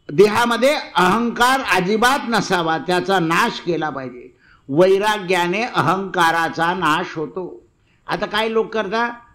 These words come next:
की "मी इतकं अग्निसाधन केलंय, अमुक केलंय", असं मस्त लेटर छापून आणता. अरे बोलायचं नाही काय केलंय ते. "एकशे आठ वेळा आंघोळ करायचो मी गंगेवर", अरे बोलायचं नाही ते.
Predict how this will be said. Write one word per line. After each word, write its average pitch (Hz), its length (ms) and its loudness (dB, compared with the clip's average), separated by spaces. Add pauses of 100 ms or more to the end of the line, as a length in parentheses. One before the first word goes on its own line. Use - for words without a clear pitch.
(320)
की 208 120 0
"मी 214 460 -4 (100)
इतकं 208 360 0
अग्निसाधन 208 840 0
केलंय, 208 280 -2
अमुक 196 260 -2
केलंय", 208 260 -4
असं 196 140 -4
मस्त 208 340 -4
लेटर 214 380 -2
छापून 175 280 0
आणता. 180 280 -2
अरे 254 480 -4 (120)
बोलायचं 220 540 -2
नाही 247 140 -2
काय 233 200 2
केलंय 233 360 -2
ते. - 460 -6 (1160)
"एकशे 190 320 4
आठ 240 440 2
वेळा 233 200 0
आंघोळ 226 340 2
करायचो 226 400 0
मी 226 100 -4
गंगेवर", 220 520 0
अरे 226 300 -4
बोलायचं 233 560 2
नाही 262 120 0
ते. 160 840 -6